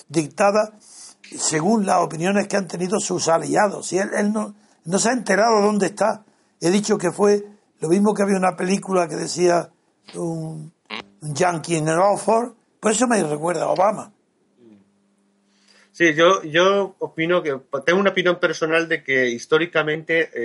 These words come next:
Speaker 2: eh, a Obama le hubiera convenido mucho mejor el haber primero un mandato, dos mandatos de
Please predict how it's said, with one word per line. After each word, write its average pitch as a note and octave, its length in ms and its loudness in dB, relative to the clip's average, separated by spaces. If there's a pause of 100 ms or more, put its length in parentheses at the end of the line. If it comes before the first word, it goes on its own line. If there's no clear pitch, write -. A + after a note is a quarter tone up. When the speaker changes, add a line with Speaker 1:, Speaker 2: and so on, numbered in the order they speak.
(140)
Speaker 2:
eh, - 80 -4
a A#2 80 -2
Obama C#3 340 2
le D3+ 80 0
hubiera C#3 320 0
convenido C3 480 -4
mucho B2+ 240 -8
mejor B2+ 420 -2 (380)
el A#2 160 -4
haber B2 260 0
primero C3+ 600 2 (340)
un C#3 140 -10
mandato, C3+ 400 0
dos B2+ 160 -2
mandatos B2+ 420 -2
de A2+ 100 -4